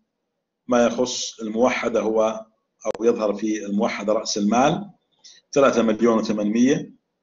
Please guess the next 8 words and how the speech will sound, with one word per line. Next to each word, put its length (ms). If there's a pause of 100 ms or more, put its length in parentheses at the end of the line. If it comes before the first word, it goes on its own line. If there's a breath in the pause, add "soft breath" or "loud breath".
(180)
مليون 340
وثمانمائة 680
ألف، 360
اثنين 400
مليون، 580 (1160)
دال 460
مائتين 520
ألف. 360